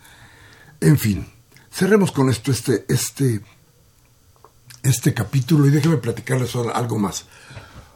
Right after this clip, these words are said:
Hoy en el Senado se, ya se, ya se mandó a la Cámara de Diputados, me parece fue, estoy equivocado, o en el Senado, una ley para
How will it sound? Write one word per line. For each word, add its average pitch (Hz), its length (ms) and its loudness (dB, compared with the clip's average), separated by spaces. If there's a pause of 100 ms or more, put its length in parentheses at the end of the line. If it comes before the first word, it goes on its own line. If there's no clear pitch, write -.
(180)
Hoy 226 160 8
en 208 80 10
el 175 120 6
Senado 196 380 6
se, 139 240 2 (720)
ya 170 220 6
se, 107 240 0
ya 135 160 2
se 98 340 -2 (380)
mandó 117 320 0
a 156 60 6
la 151 100 4
Cámara 175 220 4
de 117 80 4
Diputados, 87 340 -6
me 82 80 -8
parece 87 340 -6
fue, 69 200 -14 (280)
estoy - 280 -6
equivocado, 147 640 -2 (640)
o 104 80 -4
en 104 80 -4
el 101 80 -4
Senado, 131 520 2 (1600)
una 175 220 6
ley 151 380 6 (1040)
para 131 520 0